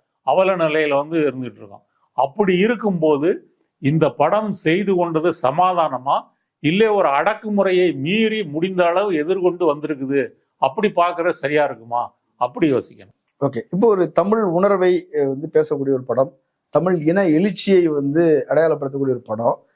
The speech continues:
Speaker 2: ஆனா எடுத்தது பாருங்க தெலுங்கரு, அதுல நடிச்சிருக்கிற ந-, நடிகர்கள் பாருங்க, வந்து கதாநாயகி வந்து தெலுங்கு, அப்புறம் அதர்வா வந்து அவன் கன்னடம். இப்போ இவர் மட்டும்தான் தமிழ்காரரா இருக்கிறாரு.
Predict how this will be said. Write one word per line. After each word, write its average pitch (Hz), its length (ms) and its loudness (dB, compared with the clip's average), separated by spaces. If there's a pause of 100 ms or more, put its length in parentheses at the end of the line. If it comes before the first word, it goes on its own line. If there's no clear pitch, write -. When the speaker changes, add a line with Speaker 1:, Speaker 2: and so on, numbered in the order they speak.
(180)
Speaker 2:
ஆனா 220 280 2
எடுத்தது 196 460 2
பாருங்க 139 440 0
தெலுங்கரு, 131 500 2 (440)
அதுல 160 280 2
நடிச்சிருக்கிற 190 440 0
ந-, 143 240 0
நடிகர்கள் 160 460 0
பாருங்க, 147 400 0
வந்து 143 180 -8
கதாநாயகி 143 600 -2
வந்து 135 380 -2
தெலுங்கு, 131 400 0 (400)
அப்புறம் 139 400 0 (560)
அதர்வா 214 460 2
வந்து 160 200 0
அவன் 143 200 0
கன்னடம். 139 580 0 (320)
இப்போ 156 160 2 (540)
இவர் 196 200 4
மட்டும்தான் 196 460 0
தமிழ்காரரா 160 520 2
இருக்கிறாரு. 131 360 -4